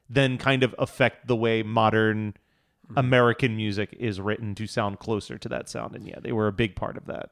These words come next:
Speaker 2: Right. And we, we have to put this di-, disclaimer on so many episodes. We're calling Spandau Ballet a one-hit wonder when it comes to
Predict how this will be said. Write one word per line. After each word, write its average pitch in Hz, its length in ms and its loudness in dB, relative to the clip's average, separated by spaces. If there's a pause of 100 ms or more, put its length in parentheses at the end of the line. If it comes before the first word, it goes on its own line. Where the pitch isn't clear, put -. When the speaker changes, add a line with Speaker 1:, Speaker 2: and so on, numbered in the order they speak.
(140)
Speaker 2:
Right. 107 400 -4
And 208 480 2 (680)
we, 151 340 -2
we 160 220 -2
have 175 100 2
to 175 60 -8
put 160 200 0
this 135 200 -4
di-, 135 100 -4 (220)
disclaimer 131 680 -4
on 117 180 -4
so 127 220 -2
many 120 240 -2
episodes. 104 600 -6 (560)
We're 196 160 4
calling 320 360 8
Spandau 233 580 6
Ballet 151 680 6 (300)
a 147 100 6
one-hit 156 460 2
wonder 131 400 4
when 127 160 2
it 123 100 -8
comes 123 300 -4
to 120 280 -2